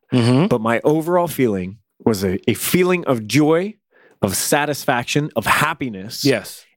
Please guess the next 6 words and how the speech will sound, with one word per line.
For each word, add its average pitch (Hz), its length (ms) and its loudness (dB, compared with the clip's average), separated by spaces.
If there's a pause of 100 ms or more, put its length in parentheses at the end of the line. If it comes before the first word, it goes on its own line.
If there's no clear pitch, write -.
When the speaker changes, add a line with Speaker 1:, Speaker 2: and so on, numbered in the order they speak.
Speaker 2:
And 131 180 0
that 143 280 0
word. 113 480 -2 (160)
Speaker 1:
Yes. 113 420 0
Speaker 2:
Finally. - 800 -4
Speaker 1:
Yes. 123 400 -2